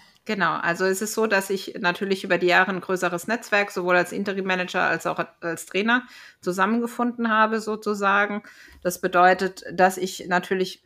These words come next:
viel aus dem Netzwerk heraus dann sozusagen die Lösung, äh, zusammenschuster für meine Kunden. Das heißt,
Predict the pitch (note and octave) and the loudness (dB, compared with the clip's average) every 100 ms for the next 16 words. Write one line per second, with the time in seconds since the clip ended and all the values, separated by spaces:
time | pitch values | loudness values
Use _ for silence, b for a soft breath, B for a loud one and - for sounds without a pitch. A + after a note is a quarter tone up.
0 | D#3 - A3 G#3+ F#3+ G#3+ - G3+ G3+ G#3 | -14 -8 -4 2 2 2 0 0 0 0
1 | A3+ A3+ A3+ A3 G#3 G#3+ A3 - G3+ G#3 | 0 0 2 4 4 4 0 2 2 2
2 | G#3+ _ _ _ _ F3+ F3+ F3+ F#3+ F#3 | -8 _ _ _ _ -10 -8 2 4 4
3 | F3+ G3+ F#3+ G3 G3 F#3+ F#3+ - F3+ F3 | 2 0 2 0 -2 -6 -10 -6 0 2
4 | F3 - F#3 F#3 G3 G3 G#3 G3+ F#3+ F#3 | 0 -4 0 2 0 -4 -6 -2 -2 -2
5 | G#3+ A#3 B3 B3 B3 C4 C4 B3+ C#4+ B3+ | 0 2 2 0 -2 -4 -2 -2 -2 -2
6 | G3+ F#3+ F3+ F3+ - | -2 2 4 2 -8